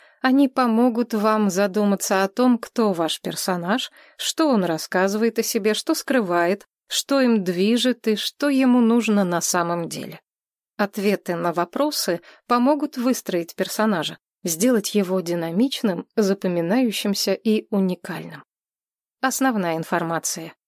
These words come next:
Возраст, пол и этническая принадлежность персонажа. Опишите его внешний вид.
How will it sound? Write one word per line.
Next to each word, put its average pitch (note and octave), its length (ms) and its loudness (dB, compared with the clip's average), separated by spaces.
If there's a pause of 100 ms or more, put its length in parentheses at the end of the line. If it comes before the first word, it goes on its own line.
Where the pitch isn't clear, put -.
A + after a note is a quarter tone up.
(460)
Возраст, B3+ 880 0 (120)
пол A#3 520 2
и A3+ 280 2
этническая A3 840 0
принадлежность G3 1000 0
персонажа. E3+ 760 -2 (500)
Опишите D4+ 600 0
его F3+ 380 0
внешний A3 560 2
вид. E3 320 -6